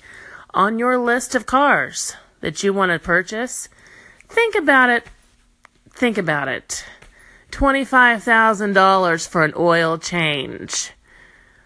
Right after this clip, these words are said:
I mean, come on. You can't really run down to the Quick Lube on the corner and just say, "Hey, change oil in my Bugatti. But hey, make sure and vacuum out the floor mat and give me a car wash token." Huh.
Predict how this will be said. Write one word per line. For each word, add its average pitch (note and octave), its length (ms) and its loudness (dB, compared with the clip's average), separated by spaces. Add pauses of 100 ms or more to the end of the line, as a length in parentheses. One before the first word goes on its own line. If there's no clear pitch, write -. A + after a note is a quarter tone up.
(140)
I A3+ 100 2
mean, G3+ 380 -2
come A#3 260 0
on. D3+ 300 0
You E3+ 80 -6
can't B3 260 -2
really G#3+ 220 0
run G3+ 240 0
down G3 160 2
to F3+ 60 -6
the F3+ 100 -4
Quick A#3+ 320 -2
Lube G3+ 240 0
on F#3 120 2
the F3 80 -4
corner F#3 680 0 (560)
and E3+ 840 0 (200)
just F3+ 280 -4
say, G#3 160 0
"Hey, A3+ 580 -4 (320)
change F#4 320 2
oil A#3 260 2
in A#3+ 40 -2
my A#3+ 160 2
Bugatti. B3+ 760 0 (300)
But G#3+ 140 2
hey, B3+ 280 2
make A3+ 220 -2
sure D4 240 4
and A3+ 100 0
vacuum B3+ 380 2
out B3+ 160 2
the - 80 -18
floor C4 260 -2
mat B3+ 220 2
and G3 100 -10
give B3 140 0
me B3+ 140 -4
a G3 60 0
car E4 280 4
wash E3+ 260 2
token." D3+ 640 -2 (540)
Huh. G4+ 320 2